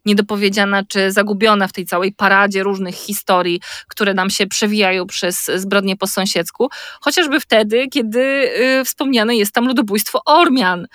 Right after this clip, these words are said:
W ogóle tego się nie spodziewasz, to jest jakieś zupełnie dziwne miejsce do tego, y,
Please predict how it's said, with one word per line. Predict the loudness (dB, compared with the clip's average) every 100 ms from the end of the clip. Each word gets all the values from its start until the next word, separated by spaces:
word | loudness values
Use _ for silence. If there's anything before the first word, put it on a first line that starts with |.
| -20 -14 -4
W |
ogóle | 0 0
tego | 0 -4
się | -2
nie | -2 -2
spodziewasz, | -2 0 0 2 0 0
to | -2 -2
jest | -2 -6 -4
jakieś | -4 -2 -2 -2
zupełnie | -2 0 0 2
dziwne | 0 0 0
miejsce | 0 -2 -4 -4
do | -4
tego, | -2 -2 2 2 2 -4 -10 -2
y, | 0 0